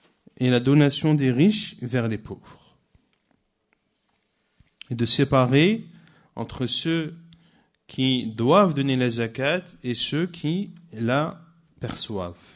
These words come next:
ثانياً، عدم وجوبها على من قصر ماله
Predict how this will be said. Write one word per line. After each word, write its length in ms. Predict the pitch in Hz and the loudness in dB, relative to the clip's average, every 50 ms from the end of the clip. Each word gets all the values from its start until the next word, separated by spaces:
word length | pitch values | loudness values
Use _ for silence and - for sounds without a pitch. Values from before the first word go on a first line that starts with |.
| _ _ _ - - _ _ _ _ _ _ _ _ _ _ _ _ _ _ _ _ _ _ _ _ _ _ _ _ _ _ _ _ _ _ _ _ _ _ _ - - - - - _ _ - | _ _ _ -20 -20 _ _ _ _ _ _ _ _ _ _ _ _ _ _ _ _ _ _ _ _ _ _ _ _ _ _ _ _ _ _ _ _ _ _ _ -20 -20 -20 -20 -20 _ _ -6
ثانياً، 680 | - - 160 190 196 185 175 160 160 170 175 180 175 - | 0 4 6 6 8 8 8 8 8 6 6 4 2 0
عدم 500 | - 120 117 139 180 175 165 160 156 156 | -2 -2 0 0 0 2 2 2 2 4
وجوبها 720 | 156 151 143 135 131 143 165 160 147 139 135 131 139 147 156 | 4 4 4 2 2 0 0 0 0 0 2 2 2 2 2
على 380 | 147 131 131 135 135 135 131 131 | 2 2 0 2 2 2 4 4
من 220 | 127 123 123 127 | 4 4 2 2
قصر 540 | 127 127 - 170 165 170 156 156 143 139 139 | 0 0 -2 -2 -2 -2 -2 0 2 2 4
ماله 680 | 139 147 160 160 151 147 139 135 139 151 160 180 196 180 | 4 4 2 2 2 2 0 0 0 0 0 -2 -4 -6